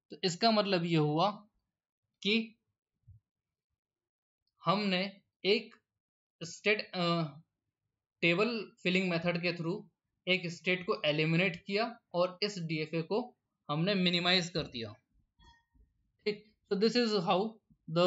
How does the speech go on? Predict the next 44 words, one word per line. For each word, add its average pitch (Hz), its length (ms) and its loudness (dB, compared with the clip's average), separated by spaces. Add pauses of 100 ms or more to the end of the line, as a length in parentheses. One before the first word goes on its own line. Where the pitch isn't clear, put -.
(140)
Myhill's 170 440 2
Nerodde 180 360 -2
theorem 180 400 0
is 190 240 -4
help 160 300 -2 (480)
to 240 120 -2 (100)
minimize 170 540 2
the 202 140 2
डीएफ़ए। 147 500 -2 (920)
उम्मीद 180 260 0
है 196 80 4
आपको 190 240 0
ये 185 160 0
एग्जांपल 170 420 -2
समझ 156 240 -2
में 175 160 0
आया 180 160 0
होगा, 180 260 -2 (420)
नहीं 185 260 2
आया 165 220 4
होगा 165 220 2
तो 208 100 0
दोबारा 175 360 4
से 185 180 -2
एक 170 80 -2
बार 175 180 2
आप 170 160 0
इस 175 100 -4
एग्जांपल 160 480 -2
को 175 120 -4
देखने 160 260 0
की 156 60 -2
कोशिश 156 320 -12
कीजिएगा। 165 340 -2
I 180 100 -2
am 165 100 -4
sure 269 220 -4 (460)
कि 170 80 0
आपको 160 280 0
इस 160 100 -6
कॉन्सेप्ट 160 440 -6
समझ 156 240 -2
में 151 120 -4
आए। 117 200 -6